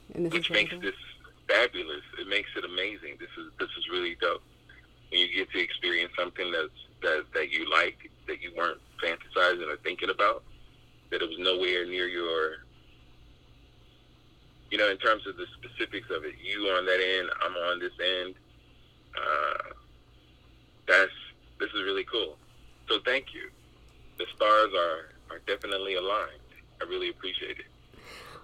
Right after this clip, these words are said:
Speaker 1: Well, thank you. And I appreciate your time most definitely. And I'm glad that we can make this connection right now because I've known you for a long time. I've probably known you for, it's had to be, like, eleven years now, maybe.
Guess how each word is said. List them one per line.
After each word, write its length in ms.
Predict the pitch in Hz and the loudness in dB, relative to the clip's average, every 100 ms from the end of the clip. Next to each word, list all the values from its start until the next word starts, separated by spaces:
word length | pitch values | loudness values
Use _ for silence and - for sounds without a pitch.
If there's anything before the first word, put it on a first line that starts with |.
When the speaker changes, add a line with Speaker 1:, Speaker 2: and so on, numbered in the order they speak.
| - | -2
Speaker 1:
Well, 140 | 214 | 0
thank 260 | 208 202 - | 2 0 0
you. 280 | 254 - - - - - - - - | -2 -4 -8 -20 -20 -20 -20 -20 -8
And 120 | 170 | -2
I 120 | 170 175 | 0 -2
appreciate 480 | - 180 - 165 | 0 0 2 2
your 100 | - | 2
time 280 | 165 175 160 | -2 0 2
most 200 | 156 156 | 2 0
definitely. 440 | 160 160 160 165 175 | 0 0 2 4 4
And 80 | |
I'm 100 | 208 | 4
glad 240 | 262 330 339 | 4 2 4
that 140 | 311 | 4
we 120 | 311 | 4
can 240 | 302 294 277 | 2 0 0
make 200 | 269 - | 0 0
this 120 | 233 | 0
connection 580 | - 220 175 - - 156 | 2 0 0 -2 -2 0
right 160 | 156 | 0
now 160 | 156 147 | 0 0
because 440 | 147 - 170 170 - - - - | -2 -2 -2 -4 -12 -20 -20 -10
I've 140 | - | -6
known 160 | 185 349 494 | 2 6 6
you 60 | |
for 160 | - 175 | 8 6
a 60 | |
long 440 | 147 147 190 349 349 | 6 4 6 8 6
time. 480 | - - 220 339 214 | 4 -4 2 4 2
I've 260 | - - | -2 -14
probably 400 | - 233 330 370 | -6 -4 2 6
known 300 | 311 240 330 | 6 6 6
you 120 | 277 | 6
for, 500 | 214 - 202 175 165 160 - - - - - - | 4 2 4 4 0 -4 -16 -20 -20 -18 -18 -16
it's 180 | - 165 | -6 -6
had 260 | - - 269 | -4 -2 2
to 60 | |
be, 120 | 359 330 | 6 6
like, 160 | 220 | 4
eleven 460 | 175 151 - 165 208 | 2 2 0 2 2
years 360 | 202 339 427 | 4 2 2
now, 220 | - - - | 0 -2 -4
maybe. 680 | - - - 65 73 208 | -4 -4 -4 -4 0 0